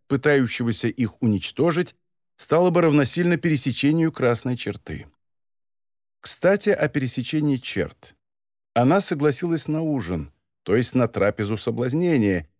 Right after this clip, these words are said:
и не просто на какой-то там ужин, а на ужин прямо у него дома, где, предположительно, имелась кровать. Не то чтобы ее использование неминуемо, но кровать, безусловно, должна была существовать.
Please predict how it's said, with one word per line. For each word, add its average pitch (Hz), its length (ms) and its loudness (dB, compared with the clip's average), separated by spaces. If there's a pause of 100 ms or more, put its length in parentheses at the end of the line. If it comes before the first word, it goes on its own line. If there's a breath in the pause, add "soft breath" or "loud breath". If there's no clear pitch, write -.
и 139 80 4
не 143 140 6
просто 196 440 2
на 180 100 0
какой-то 160 420 -2
там 135 260 -2
ужин, 120 440 -2 (160)
а 131 120 2
на 135 140 6
ужин 165 360 2
прямо 175 360 2
у 156 140 -2
него 165 240 0
дома, 156 320 2
где, 120 280 0
предположительно, 127 960 0
имелась 151 640 2
кровать. 147 640 2 (800)
Не 131 200 4
то 240 160 2
чтобы 196 320 0
ее 180 300 0
использование 151 840 2
неминуемо, 143 800 2 (340)
но 131 160 4
кровать, 156 440 2
безусловно, 113 760 -2 (260)
должна 117 540 2
была 165 280 0
существовать. 113 880 -8